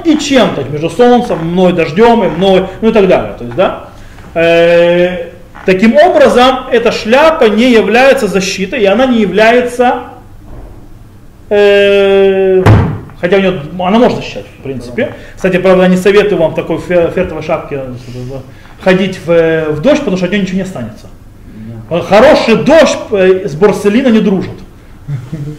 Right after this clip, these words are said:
Speaker 1: И с любой вообще шляпой такой не дружит, потому что он просто убивает ее. Э, поэтому есть, придумали всякие пакетики на голову и так далее. Кстати, есть вопрос, есть, я видел, видел целое рассуждение. Я когда-то работал,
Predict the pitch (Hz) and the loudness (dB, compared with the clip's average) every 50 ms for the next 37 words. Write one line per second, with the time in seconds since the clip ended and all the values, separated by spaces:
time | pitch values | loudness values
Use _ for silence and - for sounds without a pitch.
0 | - - - - - 185 180 202 240 190 226 214 - - 151 - - 170 156 139 | -16 -20 -20 -12 -8 -4 0 2 4 4 6 4 4 4 0 -2 -2 0 0 0
1 | - 135 127 - - - 220 196 175 175 233 294 294 233 202 185 190 185 185 202 | 0 -4 -8 -6 -2 0 0 0 0 0 0 0 0 -2 -2 -2 -4 -4 -4 -4
2 | - 190 185 - 180 147 143 110 104 92 - 87 - - - - - - - - | -4 -4 -4 -2 -4 -4 -4 -6 -6 -8 -12 -16 -18 -20 -20 -20 -20 -20 -20 -20
3 | - - - - - - - - - 175 175 175 175 175 175 175 175 175 170 170 | -20 -20 -20 -20 -20 -20 -8 -2 2 4 6 6 6 6 6 6 6 4 4 2
4 | 170 170 180 190 196 190 190 180 180 175 170 170 170 175 170 170 175 170 156 139 | 2 2 2 2 2 2 0 0 -2 -2 -2 -4 -4 -4 -4 -2 -2 -4 -4 -6
5 | - 147 147 - 139 127 147 147 - 254 277 269 - - 202 - - 175 160 156 | -6 -8 -8 -8 -8 -8 -8 -8 -4 -4 -4 -4 -6 -8 -10 -10 -10 -10 -10 -10
6 | 151 147 147 139 127 - - 165 170 165 - - - 277 226 - 196 196 262 285 | -8 -6 -6 -6 -6 -6 -6 -4 -4 -4 -2 0 0 0 2 0 0 0 0 0
7 | 277 285 - 220 185 - 262 247 196 - - - 185 196 190 190 - 175 165 156 | 0 0 -2 -2 -2 -2 -2 -2 -4 -4 -4 -4 -4 -2 -2 -2 -4 -4 -4 -4
8 | 156 160 196 202 170 160 139 143 160 185 190 - - - - - - - - - | -4 -6 -6 -6 -6 -6 -6 -8 -10 -12 -16 -20 -20 -20 -20 -20 -20 -20 -20 -20
9 | - 135 131 139 190 247 247 - 214 208 208 208 208 - - - - 233 254 254 | -18 -16 -4 0 2 2 4 4 4 4 2 2 -2 -8 -8 -2 2 4 6 6
10 | 254 254 247 240 240 240 240 233 - - 214 196 180 202 170 151 147 170 214 220 | 6 6 6 6 6 4 4 2 0 0 -2 -2 0 0 0 0 0 0 0 -2
11 | - 180 160 160 202 208 202 202 180 170 151 151 160 214 190 - - 160 180 - | -2 -4 -4 0 0 2 2 2 0 -2 0 0 0 0 0 0 0 0 0 -2
12 | - - | -2 -6